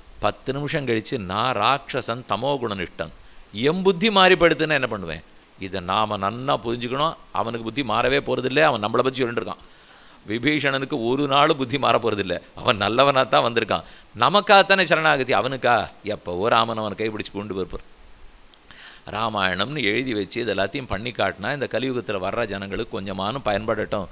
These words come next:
அப்படிங்கிறதுக்காக எல்லாத்தையும் பண்ணி வச்சிருக்கா. அதனால அவனுக்கு அந்த குற்றம் நினைக்கவே வேண்டாம்.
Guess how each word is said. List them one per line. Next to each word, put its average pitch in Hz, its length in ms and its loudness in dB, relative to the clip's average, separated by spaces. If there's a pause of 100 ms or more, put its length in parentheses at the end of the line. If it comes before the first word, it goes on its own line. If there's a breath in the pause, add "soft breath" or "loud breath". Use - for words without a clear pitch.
(300 loud breath)
அப்படிங்கிறதுக்காக 147 800 2
எல்லாத்தையும் 127 340 0
பண்ணி 131 180 -4
வச்சிருக்கா. 113 300 -4 (220 loud breath)
அதனால 120 300 -2
அவனுக்கு 147 500 0
அந்த 156 180 4
குற்றம் 156 400 -2
நினைக்கவே 143 480 0
வேண்டாம். 123 340 0